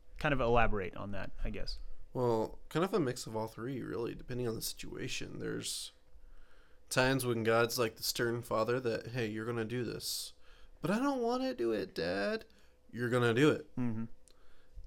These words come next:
Speaker 2: And it's like, Mm, fine. It's like,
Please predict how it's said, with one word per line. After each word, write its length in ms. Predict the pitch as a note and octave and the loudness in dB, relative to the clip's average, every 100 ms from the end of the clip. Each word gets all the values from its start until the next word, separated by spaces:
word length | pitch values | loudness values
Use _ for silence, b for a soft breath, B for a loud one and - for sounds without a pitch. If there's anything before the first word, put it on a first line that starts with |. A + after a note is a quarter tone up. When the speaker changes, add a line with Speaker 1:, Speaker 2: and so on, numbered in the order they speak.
| - - - - D3+ | -14 -18 -20 -6 0
Speaker 2:
And 80 | |
it's 120 | C3 B2 | 4 6
like, 260 | B2 - - D#3+ | 6 2 -10 -4
Mm, 300 | G3 G3+ F3+ | 0 2 0
fine. 720 | - A#2+ D3 D3+ D3+ C#3+ B2+ | 0 2 4 6 4 2 0
It's 200 | A#2 - | -2 2
like, 340 | C3+ C3 - | 4 4 2